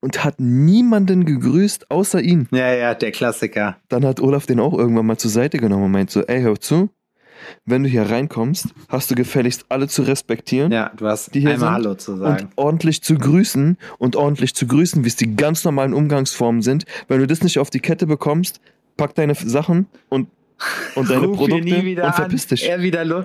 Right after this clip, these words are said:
Speaker 1: Und
Speaker 2: er wieder aus
Speaker 1: verpiss
Speaker 2: dem
Speaker 1: dich.
Speaker 2: Büro rausgegangen, die ganzen Arbeiten für den Vertreter geholt, so, weißt, in so eine Tüte gepackt und gesagt hat, „Oder ruf hier nie wieder an.“ <laughs> Du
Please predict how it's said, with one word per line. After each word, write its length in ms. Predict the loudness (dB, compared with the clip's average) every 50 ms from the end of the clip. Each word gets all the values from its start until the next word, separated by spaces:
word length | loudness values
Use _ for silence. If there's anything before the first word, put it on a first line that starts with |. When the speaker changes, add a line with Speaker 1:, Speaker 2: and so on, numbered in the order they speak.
| -6 -2
Speaker 1:
Und 160 | 0 2 2 2
Speaker 2:
er 160 | 2 0 0
wieder 240 | 0 0 0 2 2
aus 180 | 2 0 2
Speaker 1:
verpiss 160 | 0 0 0
Speaker 2:
dem 80 | 2 0
Speaker 1:
dich. 60 | 0 0
Speaker 2:
Büro 160 | -2 -2 -2
rausgegangen, 600 | -2 0 0 0 -2 -6 -6 -4 -2 -2 0 -2
die 80 | -2 -2
ganzen 360 | -4 -4 -4 -4 -4 -4 -2
Arbeiten 560 | -2 -2 -2 -2 -4 -4 -6 -6 -6 -8 -6
für 160 | -4 -4 -4
den 200 | -2 -2 -4 -4 -4
Vertreter 600 | -4 -4 -4 -6 -6 -8 -8 -6 -4 -4 -4 -4
geholt, 400 | -4 -4 -4 -6 -6 -8 -8 -4
so, 160 | -2 -2 -2
weißt, 300 | 0 -2 -2 -4 -4 -4
in 80 | -4 -2
so 80 | -2 -2
eine 180 | -2 -4 -2
Tüte 340 | -2 -2 -4 -2 -2 -2 -2
gepackt 480 | -2 -4 -4 -4 -4 -6 -6 -6 -6 -6
und 100 | -4 -4
gesagt 360 | -4 -2 -2 -2 -4 -2 -2 -4
hat, 160 | -4 -6 -4
„Oder 240 | -6 -4 -4 -2 -4
ruf 260 | -2 -2 -2 -4 -4 -2
hier 140 | -4 -2 -2
nie 280 | -2 -2 -2 -4 -4 -4
wieder 300 | -4 -4 -4 -4 -4 -4
an.“ 200 | -6 -6 -8 -10 -12
<laughs> 880 | -14 -14 -14 -14 -16 -14 -12 -10 -10 -10 -12 -14 -18 -20 -20 -6 -4
Du 100 | -4 -2